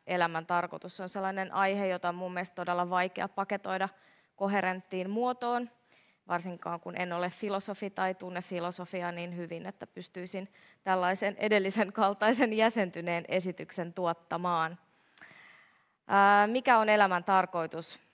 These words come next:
Mä ajattelin, että jos on tieteellinen maailmankuva niin kuin minulla on, niin kysymykseen on periaatteessa tosi helppo vastata. Elämän tarkoitus on uuden elämän tuottaminen.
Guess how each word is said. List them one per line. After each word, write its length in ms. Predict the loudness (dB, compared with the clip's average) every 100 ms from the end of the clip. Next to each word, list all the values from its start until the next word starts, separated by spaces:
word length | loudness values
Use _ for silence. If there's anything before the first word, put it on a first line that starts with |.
| _ _ -6
Mä 120 | -2
ajattelin, 160 | 0 0
että 120 | 0
jos 180 | -2 -2
on 220 | -4 -8 _ _ _ _
tieteellinen 680 | 4 4 6 4 4 2 2
maailmankuva 680 | 4 4 4 -2 -4 0 0
niin 220 | 0 -4
kuin 300 | -6 -6 -8 -12 _ _ _ _ _
minulla 460 | -6 -2 0 0 0
on, 340 | 0 0 -2 -10 _ _ _ _
niin 400 | -4 -2 0 -2
kysymykseen 840 | -4 -4 -4 -4 -6 -2 2 2 -2
on 180 | -6 -2
periaatteessa 680 | 0 2 0 -2 -8 -6 -10
tosi 300 | -8 -6 -2
helppo 340 | -2 -2 0
vastata. 540 | 0 0 -4 -8 -8 -12 _ -4
Elämän 420 | 0 0 0 -2
tarkoitus 600 | 0 0 -2 -6 -6 -8
on 180 | -6 -6
uuden 420 | -4 -2 -2 -2
elämän 440 | 0 0 -2 -6
tuottaminen. 800 | -6 -8 -8 -8 -10 -8 -8 -8